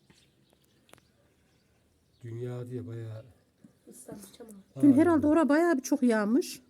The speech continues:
Speaker 1: Hı?
Speaker 3: Oraya çok aşırı yağmış dün
Speaker 2: Sen
Speaker 3: yağmur.
Speaker 2: olmuş orada.
Speaker 1: He, iyi yağdı maşallah.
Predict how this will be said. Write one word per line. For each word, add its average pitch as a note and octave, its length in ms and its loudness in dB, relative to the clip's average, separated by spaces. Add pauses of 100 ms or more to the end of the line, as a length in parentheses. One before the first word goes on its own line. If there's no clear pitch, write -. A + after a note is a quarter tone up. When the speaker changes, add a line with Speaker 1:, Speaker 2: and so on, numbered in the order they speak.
(160)
Speaker 1:
Hı? B2+ 220 -6 (520)
Speaker 3:
Oraya C#4 240 6
çok C#4 200 -2
aşırı C#4+ 260 0
yağmış G3+ 440 -2
dün G#3+ 60 -6
Speaker 2:
Sen G3 100 4
Speaker 3:
yağmur. F#3+ 180 0
Speaker 2:
olmuş F#3 160 -4
orada. A#3+ 220 -8
Speaker 1:
He, A2 320 -8
iyi C3 140 -6
yağdı G2+ 300 -8
maşallah. F#2 320 -16